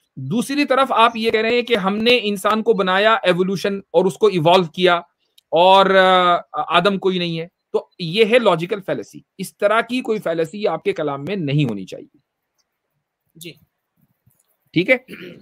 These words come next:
Speaker 1: चलिए, तो मैं समझता हूँ कि सारी बातें हो गई हैं। अब अगर किसी, अ,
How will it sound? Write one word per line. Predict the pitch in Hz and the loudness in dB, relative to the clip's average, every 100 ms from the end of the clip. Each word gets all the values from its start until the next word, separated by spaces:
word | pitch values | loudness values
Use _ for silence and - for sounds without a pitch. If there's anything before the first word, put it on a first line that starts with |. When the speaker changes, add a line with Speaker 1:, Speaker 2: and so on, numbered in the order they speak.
| - _ _ _ _ _ _ | -20 _ _ _ _ _ _
Speaker 1:
चलिए, | 139 113 98 | -2 -2 -4
तो | 92 _ - 196 202 202 196 - 180 | -8 _ -4 2 6 6 4 -2 -2
मैं | 202 | 0
समझता | 196 190 202 | 0 -2 0
हूँ | 208 | 0
कि | 208 202 | 2 0
सारी | 196 180 185 | 2 0 0
बातें | 180 175 196 | 0 0 0
हो | 180 | 0
गई | 180 185 | 0 -2
हैं। | 190 214 _ _ - | -4 -8 _ _ -8
अब | 143 170 | -2 0
अगर | 175 180 180 | 0 0 -2
किसी, | - - 156 185 180 180 180 170 - _ | -6 -12 -10 -8 -6 -4 -4 -8 -12 _
अ, | - | -8